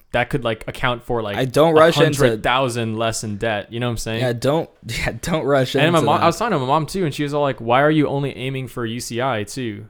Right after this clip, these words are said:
Speaker 1: Like, she was all like, "If you're gonna take some more time to study, like, you should aim higher. Like, why don't you try going to, like, U C L A, where you could still, like, live at home and commute there?" 'Cause I was talking to my boy Ethan Young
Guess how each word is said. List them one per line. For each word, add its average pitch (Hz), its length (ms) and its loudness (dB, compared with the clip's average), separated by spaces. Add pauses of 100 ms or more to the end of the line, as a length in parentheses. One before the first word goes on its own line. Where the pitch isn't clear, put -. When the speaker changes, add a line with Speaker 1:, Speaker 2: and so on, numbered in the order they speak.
Speaker 1:
Like, 117 140 -8
she 143 140 -2
was 135 120 -2
all 131 160 2
like, 113 380 -2 (400)
"If 131 160 -4
you're 147 80 0
gonna 165 160 -2
take 147 220 -4
some 127 180 -8
more 123 140 -6
time 127 160 -8
to 107 80 -8
study, 127 340 -4
like, 104 320 -8
you 120 80 -6
should 120 160 -6
aim 117 220 -8
higher. 113 320 -4
Like, 101 200 -8
why 107 200 0
don't 120 100 -4
you 120 80 -6
try 117 240 -2
going 113 240 -2
to, 107 60 -2
like, 104 160 -4
U 104 100 -8
C 113 180 -8
L 104 160 -4
A, 101 320 -6 (420)
where 120 120 -2
you 117 60 -2
could 110 160 -8
still, 117 240 -4
like, 107 240 -4 (260)
live 117 200 0
at 104 100 -8
home 110 480 -4 (360)
and 110 140 -8
commute 117 360 -6
there?" 104 180 -4
'Cause 110 160 -4
I - 20 0
was 107 100 -4
talking 113 220 -4
to 98 160 -6 (140)
my 113 100 -2
boy 107 220 0
Ethan 107 320 -6
Young 107 400 -2